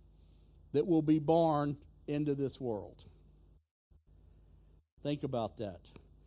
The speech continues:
Seven point six billion people on earth. The harvest is plentiful. Let me ask you,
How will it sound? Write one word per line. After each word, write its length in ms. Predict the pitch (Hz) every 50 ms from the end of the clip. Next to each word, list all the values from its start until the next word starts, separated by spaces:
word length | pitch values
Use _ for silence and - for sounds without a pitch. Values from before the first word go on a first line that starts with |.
| - - - - - -
Seven 460 | - - - 160 165 170 180 180 165
point 360 | - 165 165 175 165 170 - -
six 400 | - - 170 143 - - - 151
billion 600 | 135 117 156 165 165 170 170 165 156 147 147 -
people 480 | - 170 165 143 - 127 120 107 - -
on 240 | 131 131 127 120
earth. 500 | 120 120 117 104 90 - - - - - - - - - - - - - - - - - -
The 120 | - 131 123
harvest 800 | - - 160 180 180 180 156 139 131 131 127 - - - - - - - - - - - - - - -
is 180 | 127 127 -
plentiful. 680 | - - 143 135 127 117 - 113 - - - - - - - - _ _ - - - - - - - - _ - - - - -
Let 100 | 170 202
me 140 | 202 190 185
ask 260 | 175 160 - - -
you, 140 | 110 90